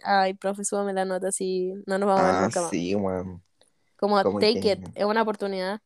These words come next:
Speaker 2: Ujú.
Speaker 1: Y no se sobreexijan
Speaker 2: Ujú.
Speaker 1: como weones, como, no sé.
Speaker 2: Y que no les dé vergüenza, weón, si después no van a ver a
Speaker 1: Sí.
Speaker 2: ningún culiao.
Speaker 1: No,
Speaker 2: <laughs>
Speaker 1: nunca más. Así que como
Speaker 2: Nunca.
Speaker 1: que who cares.
Speaker 2: Sí.
Speaker 1: Y, mm, eso igual,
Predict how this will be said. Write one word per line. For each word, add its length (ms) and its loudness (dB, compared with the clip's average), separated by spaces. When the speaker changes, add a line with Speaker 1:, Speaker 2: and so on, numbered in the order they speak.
Speaker 2:
Ujú. 520 -4
Speaker 1:
Y 100 -2
no 80 0
se 100 -2
sobreexijan 680 -2
Speaker 2:
Ujú. 80 -2
Speaker 1:
como 220 -2
weones, 380 -2
como, 600 -4
no 140 -2
sé. 600 0
Speaker 2:
Y 120 2
que 60 6
no 80 4
les 160 4
dé 120 6
vergüenza, 560 2
weón, 180 0
si 120 -4
después 200 -2
no 80 4
van 140 2
a 60 4
ver 140 2
a 40 4
Speaker 1:
Sí. 40 4
Speaker 2:
ningún 140 0
culiao. 360 -2
Speaker 1:
No, 260 2
Speaker 2:
<laughs> 0 -
Speaker 1:
nunca 260 2
más. 280 -2
Así 280 0
que 140 4
como 240 6
Speaker 2:
Nunca. 60 2
Speaker 1:
que 220 2
who 100 0
cares. 240 2
Speaker 2:
Sí. 220 -14
Speaker 1:
Y, 560 8
mm, 300 4
eso 680 -2
igual, 1000 6